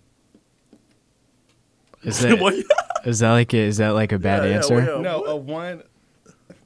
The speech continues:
Speaker 3: She didn't really, she just said rate yourself.
Speaker 1: Like,
Speaker 3: So.
Speaker 1: like, those, there could be different things that we're rating. It could be looks, personality. It, it depends, like,
Speaker 3: Okay,
Speaker 1: what,
Speaker 3: let's
Speaker 1: what's
Speaker 3: break it
Speaker 1: on
Speaker 3: down then.
Speaker 2: All right.
Speaker 3: So, looks, one to ten right now.
Speaker 2: I'd probably stick with eight out of ten,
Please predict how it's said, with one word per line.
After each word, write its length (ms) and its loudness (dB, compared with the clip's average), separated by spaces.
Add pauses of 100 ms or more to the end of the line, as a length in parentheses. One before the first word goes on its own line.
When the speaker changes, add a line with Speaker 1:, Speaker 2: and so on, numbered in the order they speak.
(140)
Speaker 3:
She 200 -6
didn't 240 -8
really, 300 -10
she 160 -14
just 180 -12
said 180 -14
rate 220 -18
yourself. 440 -20
Speaker 1:
Like, 140 -6
Speaker 3:
So. 80 -8
Speaker 1:
like, 180 -6
those, 200 -6
there 160 -8
could 100 -10
be 80 -12
different 240 -12
things 140 -10
that 100 -6
we're 140 -8
rating. 280 -6
It 80 -12
could 100 -18
be 60 -8
looks, 440 -8
personality. 720 -10
It, 160 -12
it 160 -12
depends, 340 -16
like, 140 -10
Speaker 3:
Okay, 140 -6
Speaker 1:
what, 100 -6
Speaker 3:
let's 160 -8
Speaker 1:
what's 0 -
Speaker 3:
break 180 -10
it 80 -12
Speaker 1:
on 80 -10
Speaker 3:
down 100 -10
then. 80 -8
Speaker 2:
All 60 -2
right. 160 -4
Speaker 3:
So, 320 -8 (300)
looks, 480 -10
one 160 -8
to 60 -10
ten 260 -16
right 160 -18
now. 240 -20 (840)
Speaker 2:
I'd 120 -4
probably 180 -2
stick 240 -8
with 140 -8
eight 160 -8
out 100 -8
of 60 -10
ten, 320 -10